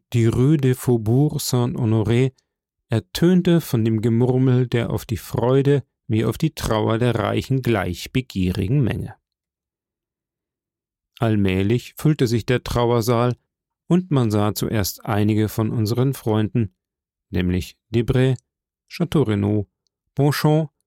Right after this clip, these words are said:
sodann hervorragende Vertreter der Gesellschaft,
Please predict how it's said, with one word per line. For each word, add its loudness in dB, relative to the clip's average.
sodann 2
hervorragende 0
Vertreter -2
der -2
Gesellschaft, -2